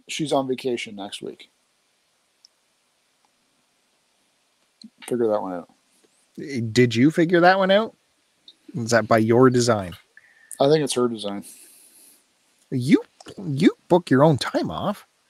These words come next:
Speaker 1: Yeah, well, it's sort of, we s-, it was sort of to spread it out so that, like, the last week before school, the kids would have someone there. 'Cause, you know, I couldn't,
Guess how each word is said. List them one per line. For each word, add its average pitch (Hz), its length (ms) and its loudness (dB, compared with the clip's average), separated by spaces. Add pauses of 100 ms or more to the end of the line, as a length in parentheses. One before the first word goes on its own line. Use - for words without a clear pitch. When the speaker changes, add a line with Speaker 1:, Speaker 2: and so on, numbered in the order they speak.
(340)
Speaker 1:
Yeah, 107 280 -6
well, 202 380 4
it's - 100 -4
sort 196 280 2
of, 143 180 4
we 139 120 0
s-, - 200 -6 (640)
it 180 60 -10
was 143 100 -6
sort 180 240 2
of 127 60 -10
to 120 60 -6
spread 127 340 -2
it 113 140 -8
out 117 220 -4
so 110 340 -6
that, 110 120 -8 (160)
like, 117 160 -6
the 117 80 -4
last 117 320 -2
week 120 180 -4
before 120 300 -10
school, 120 400 -8
the 117 120 -14
kids 120 340 -6
would 113 260 -6 (2500)
have 127 280 0
someone 127 460 -4
there. 117 560 -6 (1080)
'Cause, 143 120 -4
you 262 100 6
know, 185 100 8
I 151 80 6
couldn't, 175 340 0